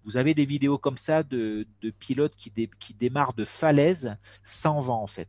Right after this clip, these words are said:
Donc, il faut tout enchaîner, il y a un point de non-retour où il faut y aller, et là, il faut accepter que derrière, ça plonge pas mal, hein. Donc, ça demande, euh, on va dire,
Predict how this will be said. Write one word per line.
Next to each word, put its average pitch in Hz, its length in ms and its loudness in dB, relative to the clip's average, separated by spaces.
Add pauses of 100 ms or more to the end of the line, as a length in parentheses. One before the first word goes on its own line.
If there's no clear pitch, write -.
(100)
Donc, 123 200 -8
il - 20 -10
faut 120 140 -4
tout - 260 -6
enchaîner, 151 480 -2
il 185 60 -2
y 143 60 0
a 113 40 2
un 113 60 -2
point 139 200 -6
de 117 120 -2
non-retour 151 840 -4 (400)
où 117 100 -4
il 120 80 -2
faut - 180 -2
y 120 100 4
aller, 135 320 4 (300)
et 123 80 4
là, 156 120 8
il 175 60 8
faut - 160 0
accepter 143 560 0
que - 120 -2
derrière, 127 460 4
ça 127 120 -2
plonge - 280 -10
pas 113 140 -4
mal, 85 260 -8
hein. - 40 -20 (560)
Donc, 120 160 -6
ça 123 160 0
demande, 131 520 0 (240)
euh, 98 520 -8
on 104 80 -8
va 107 160 4
dire, 113 340 0